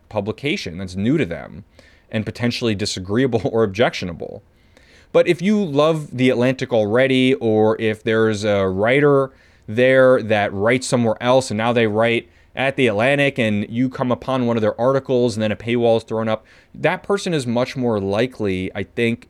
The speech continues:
to, uh, sign up for that. And what this does is it further exaggerates the filter bubbles that we already know are a problem. Now, some publications offer a free article or two, but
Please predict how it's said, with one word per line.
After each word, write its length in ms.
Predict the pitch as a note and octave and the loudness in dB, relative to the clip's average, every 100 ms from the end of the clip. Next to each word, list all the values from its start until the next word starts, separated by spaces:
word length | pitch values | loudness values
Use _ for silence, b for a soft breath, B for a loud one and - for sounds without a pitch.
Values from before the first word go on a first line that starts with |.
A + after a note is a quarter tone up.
| - | -18
to, 440 | - G2 G2 G2 - _ _ G2 | -8 -6 -4 -6 -10 _ _ -8
uh, 160 | F#2+ | -8
sign 280 | - G2+ G2 - | -8 -8 -4 -4
up 140 | E3 | -4
for 160 | A#2+ F2+ | -4 -6
that. 260 | D2+ C2+ - b b b b - | -8 -14 -16 b b b b -2
And 160 | D3 | 2
what 180 | D#3 C3+ | 2 2
this 200 | D3+ D#3 | 2 0
does 640 | - G3 F#3+ D3 D3 C#3 - | 0 4 6 6 4 -2 -6
is 400 | - C3+ C3+ B2+ - | -2 2 2 0 -4
it 120 | C#3+ | -6
further 460 | - C#3+ D#3+ D#3+ D#3+ | -4 0 2 2 0
exaggerates 840 | A#2+ G#2 A2 C#3 B2+ A2+ G#2+ G2+ | -2 -2 0 0 0 0 0 -2
the 100 | A2 | -8
filter 360 | G2+ F3+ G3 B2 | -4 -4 -2 -2
bubbles 380 | G2 F#2 G2 - | -2 -2 -4 -4
that 100 | A#2 | -6
we 100 | B2 A#2 | -6 -2
already 400 | A#2 B2 A#2+ A2+ | 0 2 0 -2
know 360 | G2 G2 G2 | -2 0 0
are 160 | F#2+ F#2 | 0 -4
a 60 | |
problem. 580 | - B2+ D#3 G#2 - D#2+ b b b b | -4 -2 -2 -2 -8 -12 b b b b
Now, 100 | - | -8
some 300 | A3+ D#3+ E3+ | -4 0 0
publications 640 | E3 E3+ E3+ D#3+ D3+ D#3 C#3 | 0 -2 0 0 -2 -2 -4
offer 420 | A#2 B2 B2+ C3+ B2 | 0 0 0 2 0
a 60 | |
free 260 | - G2+ F#2+ | 0 -6 -2
article 380 | A#2 C#3 C#3+ B2+ | -2 -2 -2 -2
or 120 | B2 | -2
two, 300 | B2 B2 A#2+ | -4 -2 -2
but 240 | A#2+ A2+ | 0 -2